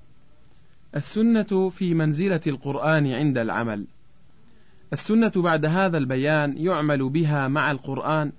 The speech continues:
فهي ليست كما يتبادر من عبارة البعض قاضية على القرآن، وهي كذلك ليست في منزلة أدنى من القرآن، إنها شطر الوحي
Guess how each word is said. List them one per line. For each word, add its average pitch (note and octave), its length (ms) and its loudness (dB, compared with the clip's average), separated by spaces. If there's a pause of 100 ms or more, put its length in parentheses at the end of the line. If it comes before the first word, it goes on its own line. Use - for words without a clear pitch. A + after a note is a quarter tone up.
فهي D3 380 0
ليست G3 420 -2
كما D#3 260 0
يتبادر C#3 680 -2
من C3+ 240 -2
عبارة C#3 520 -2
البعض C3 400 -2 (560)
قاضية D3 560 0
على B2 300 -4
القرآن، A#2 560 -6 (720)
وهي E3+ 300 2
كذلك F3+ 520 0
ليست F#3 640 -2
في E3+ 200 -2
منزلة D#3 500 0
أدنى C#3+ 680 -2
من C#3+ 180 0
القرآن، C3 600 -2 (760)
إنها F3+ 460 2
شطر D#3+ 540 0
الوحي D3 560 -2